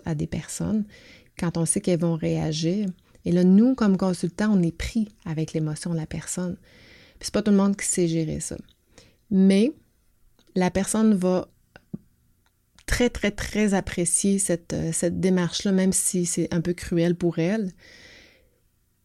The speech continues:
Parce que moi, j'aime mieux une personne qui est en réaction, je lui donne un peu de temps, je l'accompagne, on se reparle au besoin, que quelqu'un qui me dit, «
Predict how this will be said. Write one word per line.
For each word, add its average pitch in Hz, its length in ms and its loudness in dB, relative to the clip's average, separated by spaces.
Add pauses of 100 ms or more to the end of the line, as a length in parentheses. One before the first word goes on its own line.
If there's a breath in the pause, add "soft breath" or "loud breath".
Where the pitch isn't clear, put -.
(320)
Parce - 300 -2
que 214 280 4
moi, 208 120 6
j'aime 185 280 2
mieux 196 140 6
une 208 100 4
personne 202 320 0
qui 202 100 -4
est 190 160 -4
en 175 100 2
réaction, 180 520 0
je 185 140 -2
lui 175 40 0
donne 180 180 0
un 175 120 0
peu 170 140 -4
de - 40 -20
temps, 190 220 0
je 185 80 -6
l'accompagne, 170 520 -2
on 170 120 -2
se - 80 -6
reparle 196 340 -2
au 185 80 0
besoin, 165 540 -2
que 208 120 -8
quelqu'un 185 300 -2
qui 202 120 -2
me 156 100 0
dit, « 185 320 -2